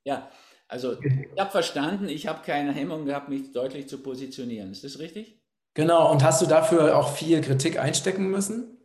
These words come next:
Speaker 1: Aber logisch, also ich bin ja beflegelt und beschimpft worden auf Facebook, mit dem Shadowban belegt von denen und gelöscht auf Unity, äh, auf, äh,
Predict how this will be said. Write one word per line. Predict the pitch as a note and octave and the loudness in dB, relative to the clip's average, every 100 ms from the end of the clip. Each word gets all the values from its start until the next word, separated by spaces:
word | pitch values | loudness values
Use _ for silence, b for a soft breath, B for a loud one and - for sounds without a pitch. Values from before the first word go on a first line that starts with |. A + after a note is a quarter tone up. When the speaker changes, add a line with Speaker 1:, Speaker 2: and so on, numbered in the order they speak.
| _ _ | _ _
Speaker 1:
Aber | C#3 C3+ C3+ | 4 6 8
logisch, | C3 C#3+ D#3 D3+ A#2 - - | 8 8 8 8 4 2 0
also | B2 A#2+ | 0 2
ich | B2+ | 0
bin | B2+ B2+ | 4 6
ja | B2+ B2 | 6 6
beflegelt | C#3 C3+ - B2+ C3+ C3 B2+ A#2+ | 2 0 0 4 6 8 6 4
und | A#2+ | 0
beschimpft | B2 - C#3+ C3 - | -2 2 0 0 -2
worden | A#2 A#2 F#2 | 0 2 0
auf | B2+ - | -4 2
Facebook, | B2 B2+ - A#2 A#2+ B B B B B _ _ | 4 4 2 -2 -2 B B B B B _ _
mit | B2+ C#3 | 2 4
dem | D3+ | 4
Shadowban | C#3+ - C#3+ C#3+ C3 B2+ B2 A#2 A#2+ | 2 4 6 8 8 8 6 8 6
belegt | A#2 A#2+ A2+ A2+ A2+ - | 6 4 6 6 6 0
von | - A#2+ | -2 0
denen | A2+ A2+ A2 A#2 A2+ - | 4 4 4 4 2 2
und | B2+ | 0
gelöscht | C#3 C3+ B2+ B2+ - F2 | 2 6 8 6 2 0
auf | A2 G#2+ | 0 0
Unity, | A#2 A#2+ A#2 A2 - - | 0 4 2 2 -6 0
äh, | A#2+ A2 | 2 4
auf, | A2+ A2+ - | 4 2 0
äh, | A#2+ G#2 | 0 0